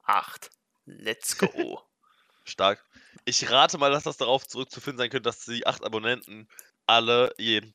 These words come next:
Speaker 2: Podcast geguckt haben.
Speaker 1: Vermutlich schon. Aber wir haben au-, also es ist jetzt nicht so, als hätten wir,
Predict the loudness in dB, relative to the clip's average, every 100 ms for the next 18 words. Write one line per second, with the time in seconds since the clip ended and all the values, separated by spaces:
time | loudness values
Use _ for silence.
0 | _ -4 -2 -2 -4 -8 -14 -8 -8 -8
1 | _ _ _ _ _ _ -12 -10 -8 -8
2 | -4 -2 -2 -4 -12 -18 -4 0 2 6
3 | 6 8 6 6 4 2 -2 -4 -4 -4
4 | -6 -8 -6 -2 2 2 0 -6 -8 -14
5 | -10 -8 -8